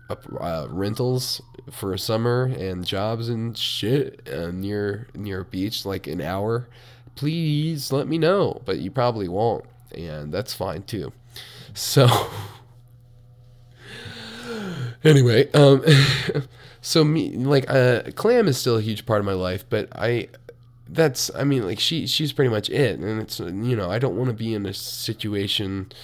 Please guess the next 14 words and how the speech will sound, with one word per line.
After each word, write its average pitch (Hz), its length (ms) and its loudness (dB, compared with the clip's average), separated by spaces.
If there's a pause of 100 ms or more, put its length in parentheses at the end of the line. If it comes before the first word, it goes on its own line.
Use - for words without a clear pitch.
(240)
where 101 120 -2
she 117 280 0
is 95 140 -2
the 95 120 -4
only 123 280 4
part 98 200 -4
of 87 60 -6
my 90 100 -4
life. 85 300 -4
That's - 240 -4
not 82 120 -10
fair 90 180 -6
to 90 80 -6
her. 107 360 0